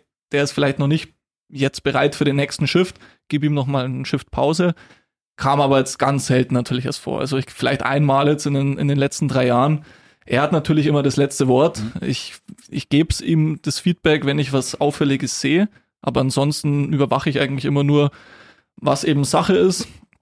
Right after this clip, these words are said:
Speaker 1: Die letzten Jahre habe ich auch immer ein bisschen mitgeschrieben, wer wie viele Checks mal gefahren hat oder, ähm, wie viele man hätte fahren können oder wie viel mal ein Schuss geblockt wurde.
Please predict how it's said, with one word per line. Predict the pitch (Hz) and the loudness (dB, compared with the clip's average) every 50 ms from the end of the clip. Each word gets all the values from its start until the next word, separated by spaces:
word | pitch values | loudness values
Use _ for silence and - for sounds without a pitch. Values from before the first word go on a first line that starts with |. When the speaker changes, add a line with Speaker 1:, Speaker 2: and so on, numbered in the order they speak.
| _ _ _ _ _ _ - - - | _ _ _ _ _ _ -12 -8 -2
Speaker 1:
Die | 131 135 | 0 2
letzten | 127 131 139 - - 151 | 2 2 2 0 0 0
Jahre | 139 135 135 131 | 0 2 2 2
habe | 127 143 | 2 2
ich | 123 | 2
auch | 127 | 2
immer | 131 139 135 | 2 2 2
ein | 131 | 2
bisschen | - 135 135 | 0 0 2
mitgeschrieben, | 139 147 143 - 131 - 143 139 135 139 135 131 127 120 120 117 113 117 - - - 107 - - _ _ _ | 0 0 0 -2 -2 0 0 2 2 2 2 0 -2 -4 -6 -8 -8 -10 -12 -12 -14 -14 -16 -16 _ _ _
wer | _ 127 127 135 135 131 | _ -2 -2 0 0 0
wie | 135 - | -2 0
viele | - 151 135 135 - | 0 2 2 2 0
Checks | - - 143 - - - | 0 -2 -4 -4 -2 0
mal | 156 143 139 | 0 0 0
gefahren | - - - 135 123 120 139 143 | -2 -4 -2 -2 0 0 0 0
hat | 175 135 135 135 - - | 0 0 0 0 -2 -4
oder, | 139 135 131 131 127 123 131 - - - - _ _ _ _ _ _ _ | -4 -2 0 0 0 0 -2 -4 -6 -14 -20 _ _ _ _ _ _ _
ähm, | - 123 120 127 123 127 127 | -4 -2 0 0 2 2 2
wie | 139 143 | 2 2
viele | - - 143 139 | 2 2 2 2
man | 135 135 127 | 2 2 2
hätte | - - - 135 | 0 2 0 -2
fahren | - - 131 123 139 143 139 - | -2 -2 -2 -2 -2 -2 -4 -6
können | - - 139 143 156 160 151 143 139 | -2 0 2 2 4 2 2 0 0
oder | 135 131 127 127 117 | -2 -2 -4 -4 -4
wie | 131 131 | -6 -6
viel | - - 139 135 | -4 -4 -4 -4
mal | 131 127 123 123 | -4 -4 -4 -4
ein | 120 127 123 | -6 -6 -8
Schuss | - - 156 - - | -4 -4 -4 -4 -2
geblockt | - 143 143 139 135 113 - 139 | -2 0 0 0 -2 -2 -2 -2
wurde. | 139 135 143 143 | 0 2 2 0